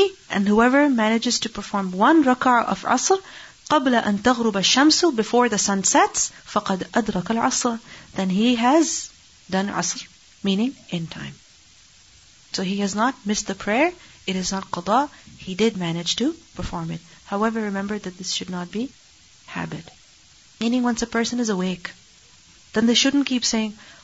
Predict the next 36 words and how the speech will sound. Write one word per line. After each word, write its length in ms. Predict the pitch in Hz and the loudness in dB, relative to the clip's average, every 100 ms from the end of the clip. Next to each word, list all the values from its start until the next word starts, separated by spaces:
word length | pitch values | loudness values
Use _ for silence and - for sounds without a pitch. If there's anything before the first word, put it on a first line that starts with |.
| _ | _
"Oh, 240 | 247 254 233 | 0 0 0
there's 140 | 240 226 | -2 -2
still 180 | - 226 | -2 0
half 220 | 208 - | 0 0
an 80 | 196 | -4
hour. 320 | 175 175 156 - - _ _ - - - | -4 -6 -10 -16 -20 _ _ -20 -20 -2
There's 180 | 196 208 | 0 2
still 160 | - 233 | 2 2
fifteen 380 | 247 - 226 | 2 2 0
minutes. 440 | 202 185 175 - - - - | 2 0 -2 -6 -10 -16 -12
There's 180 | - 226 | -4 -2
still 180 | - 269 | 0 0
ten 240 | 262 202 | 0 0
minutes." 360 | 196 180 180 - 240 | 0 -2 -4 -6 2
No. 460 | 285 339 311 185 - - - _ _ _ _ - _ - - | 4 6 4 0 -4 -20 -20 _ _ _ _ -20 _ -20 -2
Once 420 | 202 269 320 - | 4 6 6 4
you 160 | 269 285 | 2 2
have 260 | 254 269 247 | 4 2 2
woken 380 | 208 202 190 | 0 0 -2
up 200 | 175 214 - - _ _ _ - | -2 -2 -6 -18 _ _ _ -10
and 540 | - 208 254 269 262 - - - _ - | -2 0 2 2 0 -6 -20 -20 _ -8
you 200 | 202 226 | -2 2
have 240 | 220 240 | 4 4
enough 220 | 285 269 - | 6 4 2
time 240 | 202 196 | -4 -4
to 100 | 185 | -8
pray, 260 | 185 220 311 | -8 -6 -4
then 180 | 285 | -4
pray 360 | 277 294 311 226 | -4 0 0 0
as 120 | - | -4
soon 200 | - 254 | -2 0
as 120 | 254 - | 0 -2
possible. 480 | 196 - 180 170 170 - - | -6 -6 -6 -8 -10 -16 -4
Don't 220 | 220 226 | -2 0
defer 220 | 190 170 | -2 -6
it. 240 | 165 180 | -10 -12